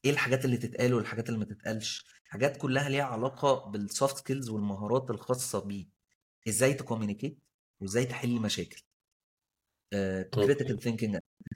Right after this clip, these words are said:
Speaker 1: thinking، آه، creative thinking، كل الحاجات اللي ليها علاقة بطريقة التفكير، وكل الحاجات اللي ليها علاقة بطريقة التفاعل مع البني آدمين. لأن هم دول الأكتر حتتين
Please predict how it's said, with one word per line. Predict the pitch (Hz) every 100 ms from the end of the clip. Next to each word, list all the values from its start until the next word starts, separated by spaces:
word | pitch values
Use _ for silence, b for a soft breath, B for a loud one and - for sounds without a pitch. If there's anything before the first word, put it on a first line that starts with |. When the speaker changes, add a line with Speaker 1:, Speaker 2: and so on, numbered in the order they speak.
| - -
Speaker 1:
thinking، | 107 101 101 98 98
آه، | - 98 98 98 92 -
creative | 117 120 -
thinking، | 113 110 110 101
كل | 123
الحاجات | 131 - 131
اللي | 120
ليها | 113
علاقة | 104 -
بطريقة | - 101 143 151
التفكير، | 127 120 - 131 151 - B B B -
وكل | - 147
الحاجات | 147 - 123 143
اللي | 117
ليها | 127 143
علاقة | 117 113 135 147 - -
بطريقة | 104 107 127 147 151 - - _ _ _ _
التفاعل | 110 - 110 131 123
مع | 117 98
البني | 90 95
آدمين. | 90 87 82 _ _ _ _ _ _ _ _ _ _ _ _ _ b b
لأن | 104 110 113
هم | 107 131 151
دول | 143 127 151
الأكتر | 143 - - 147 - 151 123
حتتين | - 113 - 107 131 151 165